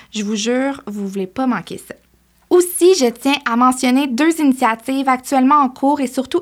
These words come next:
initiées par des entreprises de la région, soit le généreux créé par la machine à café. Donc, ce café avec une note florale et chocolatée est disponible à leur boutique de Delsun ou directement sur le site web lamachineacafé point C A.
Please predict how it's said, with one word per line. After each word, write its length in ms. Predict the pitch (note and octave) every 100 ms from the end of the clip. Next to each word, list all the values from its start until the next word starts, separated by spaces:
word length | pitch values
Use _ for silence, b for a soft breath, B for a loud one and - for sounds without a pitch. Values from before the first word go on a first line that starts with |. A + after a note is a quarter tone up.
| F4
initiées 400 | C4+ B3+ C4+ C#4+
par 160 | B3
des 160 | A3+ A3+
entreprises 400 | A3+ A#3+ D4 D#4
de 80 | C#4
la 100 | A3
région, 480 | B3 B3 A3 A3+ - B B B B
soit 480 | - - C4+ D4 D#4 B B -
le 140 | A3+ A3+
généreux 500 | C#4 C#4+ C#4+ D#4+ F#4+
créé 300 | - C#4+ D#4
par 160 | -
la 100 | A#3+
machine 320 | A#3 B3+ B3+ D#4
à 80 |
café. 500 | C#4 A#3 - - A#3+ B B -
Donc, 200 | A3 A3
ce 120 | -
café 440 | A#3 B3+ A#3+ A#3 D#4+
avec 280 | D4 A#3 A#3
une 100 | A3+
note 180 | A#3+
florale 640 | - C4 B3 - A#3 B3 C4
et 140 | - G3+
chocolatée 760 | - A#3 B3+ A#3 G#3+ C4 C4+
est 60 | F#3+
disponible 540 | F#3+ A#3 C4 B3+ D4
à 60 | G#3+
leur 200 | F#3+ G3+
boutique 400 | A#3+ C4+ E4+ D#4
de 80 | A#3
Delsun 600 | A3 G#3 - A#3+ C4 D4 -
ou 80 | G#3+
directement 640 | G3 C4+ D#4 D#4 C4+ C#4
sur 160 | C#4 G#3+
le 80 | G3+
site 300 | - - G3+
web 320 | G#3 B3 A#3+
lamachineacafé 840 | G3 F#3+ - C#4+ C#4+ B3 G#3 C#4
point 220 | C#4 A#3
C 220 | G#3 G#3 F3+
A. 140 | F#3